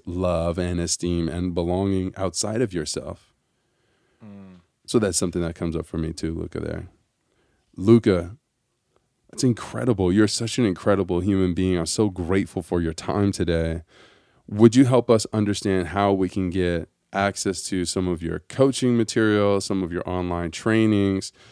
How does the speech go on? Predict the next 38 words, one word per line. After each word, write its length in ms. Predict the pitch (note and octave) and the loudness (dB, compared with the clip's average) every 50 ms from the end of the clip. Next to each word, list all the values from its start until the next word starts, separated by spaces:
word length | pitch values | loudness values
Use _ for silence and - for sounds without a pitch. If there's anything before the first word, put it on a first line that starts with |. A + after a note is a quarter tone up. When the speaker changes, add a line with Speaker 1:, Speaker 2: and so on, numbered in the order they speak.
| _ _ | _ _
Speaker 1:
You 120 | - G#2+ G2+ | 2 4 4
mentioned 360 | G2+ G2 F#2 - G#2 F#2+ F2 | 4 4 2 0 0 0 0
that 140 | E2+ E2+ E2 | -2 -4 -6
Light 240 | E2+ F2 F2+ F2+ - | -6 -4 -4 -4 -4
Your 160 | F#2 F2 E2 | -2 -4 -4
Leadership 580 | D#2+ D#2+ F2+ F#2 G2 G2+ G2 - - G#2 - - | -2 -2 -2 -2 0 0 0 2 0 0 -2 2
process 440 | - F#2+ E2+ E2+ - - E2+ - | 2 2 2 2 0 -2 -2 -2
of 160 | - E2 D#2+ D#2+ | -2 -2 -2 -4
visioning. 720 | D#2 E2 F#2 F#2 F#2 F2+ G2+ F#2 F2+ F2 F2 F2 F2 - - _ _ _ _ _ _ _ _ _ _ _ _ | -4 0 2 2 2 2 0 0 2 2 0 0 -2 -6 -10 _ _ _ _ _ _ _ _ _ _ _ _
Share 260 | - - - A2+ A2+ | -8 -2 2 4 4
with 120 | A2 G#2+ | 4 4
us 100 | G#2+ F#2 | 2 -2
some 180 | - - G2 F#2 | 0 0 0 2
of 60 | F2 | 2
that 160 | E2+ E2 D#2+ | 0 -2 -4
stuff 320 | - - - F2 E2 E2+ - | -6 -6 -6 -6 -6 -6 -6
before 360 | - E2 - - E2+ E2 D#2+ | -10 -12 -6 -4 -2 -2 -2
we're 100 | D#2+ D#2+ | -2 -4
outta 260 | E2 E2 E2+ E2 E2 | -4 -4 -4 -6 -6
here. 280 | D#2 - - - - _ _ _ _ _ _ _ _ _ _ _ _ _ _ _ _ _ _ _ _ _ _ _ _ _ _ _ _ _ _ _ _ _ _ _ _ _ _ _ _ _ _ _ _ _ _ _ _ | -8 -12 -14 -18 -20 _ _ _ _ _ _ _ _ _ _ _ _ _ _ _ _ _ _ _ _ _ _ _ _ _ _ _ _ _ _ _ _ _ _ _ _ _ _ _ _ _ _ _ _ _ _ _ _
Speaker 2:
Yeah, 300 | - A#2 C3 C3 B2+ B2 | -8 -6 -4 -4 -4 -4
Mark, 300 | A#2+ A#2+ A#2+ A2+ A#2 - _ | -4 -6 -6 -6 -6 -8 _
thank 280 | - F#3 G3 F#3+ E3+ | 0 0 0 0 0
you 80 | F#3 F3+ | -2 -4
for 200 | D#3 E3+ D#3 D3+ | 0 4 4 6
this, 260 | D3 D3 D3+ D3 D3 C3+ | 6 6 4 2 0 -2
this 260 | B2+ C3+ C#3+ C#3+ - | -4 -4 -4 -4 -6
time 380 | - - D3 A#2+ A#2+ C3 C#3 C#3+ | -6 -2 0 2 2 0 -2 -4
together. 520 | - C#3 A#2+ C3 A#2+ A#2+ A2+ A2+ A#2 A#2 | -8 -8 -2 0 0 0 0 0 -2 0
I, 200 | A2+ A#2 A#2+ A#2+ | 0 0 0 -2
I 160 | G#2+ A#2+ A#2 | -2 -4 -6
feel 300 | A#2 - - C3 C3 B2+ | -6 -6 -4 -4 -2 -2
more 360 | B2 B2 A#2 A2+ A#2 A#2 B2 A#2+ | -2 -4 -4 -2 0 0 0 0
like 260 | A#2 A2+ A2 - - | 0 0 -2 -2 -4
myself 1080 | A2 G#2 G2 F#2 - - - - - A#2+ A2+ A2 A#2+ B2+ C3+ D3+ - - - - - _ - - _ - _ _ _ _ _ - F#2+ | -6 -6 -6 -6 -6 -8 -6 -4 -2 0 2 2 4 2 2 0 -4 -8 -18 -20 -20 _ -20 -20 _ -20 _ _ _ _ _ -20 -12
because 600 | - A#2+ - - - - - A#2+ A2 G#2+ G2+ G2 | -12 -10 -10 -10 -12 -10 -4 0 2 2 4 4
Speaker 1:
Mm. 240 | F#2+ F#2 F2+ F2 E2 | 4 2 0 0 0
Speaker 2:
of 400 | G#2+ G#2 G#2 G2+ G2 F#2 E2 D#2+ | -2 -2 -2 -4 -6 -8 -10 -16